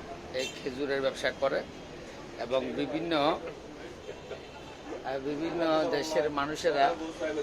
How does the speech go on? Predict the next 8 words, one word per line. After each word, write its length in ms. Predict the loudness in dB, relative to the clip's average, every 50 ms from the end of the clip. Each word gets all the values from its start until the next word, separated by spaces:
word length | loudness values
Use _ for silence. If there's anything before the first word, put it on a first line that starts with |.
| -2 -2 -2 -2 -2 -4 -4 -4 -4 -2 -2 -2 -4 -4 -4 -6 -8 -8 -6 -4 -2 -2 -2 -2 0 2 2 2 4
এই 280 | 2 2 2 2 4 4 4 2 2 -2 -2 -2 0 -2 0 0 0 -2 0 0 -2
ব্যবসা 320 | -2 0 0 0 0 0 0 2
করে। 220 | 2 4 4 2 0 0 -4 -4 -6 -6 -8 -10 -12 -12 -12 -12 -14 -14 -12 -12 -12 -12 -12 -12 -12 -12 -12 -12 -12 -14 -14 -14 -14 -14 -12 -12 -12 -10 -10 -10 -10 -10 -10 -10 -6 -2
এটা 500 | 0 4 10 12 12 12 12 12 12 10 6 -2 -10 -12 -12 -12 -12 -12 -8 -4
একদম 280 | -2 0 4 4 4 4
হিজরা 320 | 4 2 4 6 6 8
রোডের 280 | 8 8 8 8 6 6
মুখেই। 460 | 6 6 6 6 8 8 10 10 8